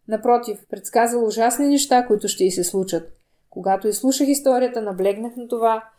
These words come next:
Марта да помоли Бог да й прости нечестията.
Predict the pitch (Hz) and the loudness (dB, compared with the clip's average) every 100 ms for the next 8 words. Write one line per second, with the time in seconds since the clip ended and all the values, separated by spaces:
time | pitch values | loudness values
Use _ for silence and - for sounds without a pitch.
0 | _ _ 196 196 202 214 262 262 262 185 | _ _ -6 0 2 4 4 2 0 -2
1 | 196 190 180 196 226 262 233 254 254 190 | -2 -2 -4 0 2 2 2 2 0 -6
2 | 175 180 - 226 220 196 196 196 - 175 | -4 -10 -10 -8 -8 -4 -4 -4 -6 -8
3 | 175 | -10